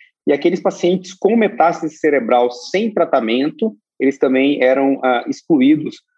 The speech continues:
do estudo. Ah, então, esse estudo, no desenho que a Renata de-, falou muito bem, destrinchou pra gente, ah, em mil quinhentos e oitenta e um pacientes, uma população enorme,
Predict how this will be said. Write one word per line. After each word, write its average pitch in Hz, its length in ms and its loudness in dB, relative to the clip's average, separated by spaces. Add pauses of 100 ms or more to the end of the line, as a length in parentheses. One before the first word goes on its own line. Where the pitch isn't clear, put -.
(180)
do 127 120 0
estudo. 107 460 -2 (540)
Ah, 127 240 4
então, 202 360 0
esse 202 180 -4
estudo, 196 560 0
no 135 240 2
desenho 139 340 2
que 160 60 0
a 139 40 -2
Renata 135 300 -2 (360)
de-, 123 340 -4 (120)
falou 131 240 2
muito 151 320 -2
bem, 131 260 0
destrinchou 135 400 -8
pra 123 160 -2
gente, 139 480 -2 (480)
ah, 131 300 4
em - 140 -4 (260)
mil 190 340 2
quinhentos 202 420 0
e 202 40 4
oitenta 220 420 0
e 151 100 4
um 165 120 0
pacientes, 156 420 -2
uma - 60 -16
população 135 540 -2 (200)
enorme, 156 520 2